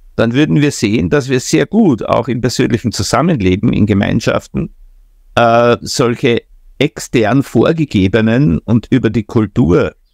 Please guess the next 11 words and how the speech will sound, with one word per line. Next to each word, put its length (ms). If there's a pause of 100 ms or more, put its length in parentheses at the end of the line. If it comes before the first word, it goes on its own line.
(140)
fortgeschriebenen 1200 (120)
Gesetze 600
nicht 260
benötigen 580
würden, 320 (600)
sondern 280
dass 220
wir 120
in 140
empathischer 720
Echtzeitkommunikation 1700